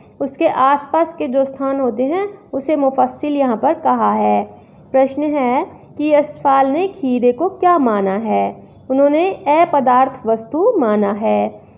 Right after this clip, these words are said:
नवाबी नस्ल के एक सफ़ेद पोश पालथी मारे बैठे थे। यहाँ पर सफ़ेद पोश का क्या meaning है? सफ़ेद पोश का meaning है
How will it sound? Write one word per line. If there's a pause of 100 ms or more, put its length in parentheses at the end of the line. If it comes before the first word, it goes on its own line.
(160)
नवाबी
नस्ल
के
एक
सफ़ेद (120)
पोश (360)
पालथी
मारे
बैठे
थे। (260)
यहाँ
पर
सफ़ेद
पोश
का
क्या
meaning
है? (320)
सफ़ेद
पोश
का
meaning
है